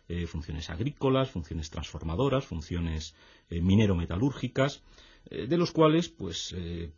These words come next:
podemos hablar del Cerro del Villar, en, en, muy cerca de Málaga, podemos hablar del conjunto de yacimientos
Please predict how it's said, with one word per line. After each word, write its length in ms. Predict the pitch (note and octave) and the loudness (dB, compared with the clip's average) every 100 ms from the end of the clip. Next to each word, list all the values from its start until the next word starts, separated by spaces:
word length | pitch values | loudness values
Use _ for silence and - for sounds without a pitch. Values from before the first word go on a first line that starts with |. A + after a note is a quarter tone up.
| _ | _
podemos 380 | E2 F2+ F#2+ F2+ | -6 -2 -2 0
hablar 260 | E2+ A#2+ | 0 2
del 140 | B2 D#2 | 2 0
Cerro 320 | - E2+ E2 | 0 0 0
del 100 | D#2 | -2
Villar, 540 | D#2+ F#2 C3 C#3 D3+ - | 0 4 4 2 -4 -8
en, 440 | E2 D2+ D2+ D#2 | -10 -8 -8 -10
en, 280 | C#2 C#2 C#2+ | -12 -14 -12
muy 120 | D#2+ | -10
cerca 300 | D#2 D#2 D2+ | -8 -8 -6
de 60 | D2+ | 0
Málaga, 420 | B2 C#3 B2 C#3+ - - - | 2 2 2 0 -4 -20 -8
podemos 320 | - G#2+ G2+ F#2 | 0 0 2 0
hablar 400 | F#2 G#2+ F#2+ F2 | 2 2 0 0
del 360 | F2 F2 E2 - | -2 -2 -4 -4
conjunto 680 | F2 F2 A2+ B2+ G2+ F#2+ | -2 0 4 6 6 2
de 120 | F2 | 0
yacimientos 880 | E2+ D#2 E2+ G2 F#2+ E2 F2+ E2 - | -2 -2 -2 0 0 -2 -4 -6 -8